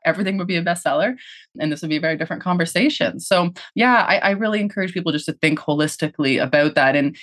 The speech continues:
and again, just because you get a huge advance one year, you have to think about how that is spread out over the course of the years that you get the advance, because usually it's a third on when you sign the agreement, you get some of the money,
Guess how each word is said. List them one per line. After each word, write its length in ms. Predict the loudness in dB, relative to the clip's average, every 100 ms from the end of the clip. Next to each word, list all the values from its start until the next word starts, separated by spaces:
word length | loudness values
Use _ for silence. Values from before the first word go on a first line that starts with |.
| 0
and 140 | 2 4
again, 240 | 4 4
just 160 | 2 0
because 420 | 0 0 -2 -6 -4
you 120 | -2
get 180 | 2 0
a 20 |
huge 340 | 0 0 2
advance 440 | 2 2 2 0 0
one 260 | 0 2
year, 380 | 2 2 2 2
you 160 | 2 0
have 100 | -2
to 80 | -2
think 160 | -2
about 240 | 0 0 -2
how 420 | -2 2 2 4
that 140 | 2
is 140 | 0 -2
spread 220 | -2 0
out 240 | 0 -2 -4
over 200 | -6 -4
the 100 | -4
course 300 | -2 -2 -2
of 100 | 0
the 80 | 2
years 160 | 0
that 140 | -2 -4
you 80 |
get 220 | 0 0 2
the 100 | 0
advance, 360 | 0 -6 -8
because 240 | -6 -2 0
usually 280 | 2 2
it's 160 | 0 -2
a 100 | -4 0
third 200 | 2 4
on 340 | 2 2 -2 _ _ -2
when 100 | 2
you 80 |
sign 280 | 4 4 6
the 60 | 6
agreement, 420 | 4 4 4 2
you 40 | -2
get 140 | -6
some 140 | -4
of 40 | -2
the 60 |
money, 340 | -2 -2 -4